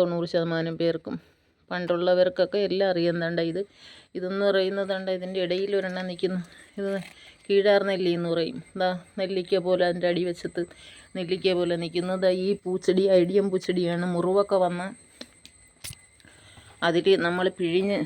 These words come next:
പിടിപ്പിച്ചാൽ പെട്ടെന്ന് അങ്ങ് പൊറുക്കും. എനിക്ക്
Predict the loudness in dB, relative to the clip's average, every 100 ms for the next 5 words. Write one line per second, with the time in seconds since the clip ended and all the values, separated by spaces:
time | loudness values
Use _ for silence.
0 | -8 -20 -20 -20 -20 _ -20 -20 -20 _
1 | -4 -2 -2 2 2 2 -4 -6 -2 2
2 | 2 0 -4 -4 -4 -4 -4 -4 -4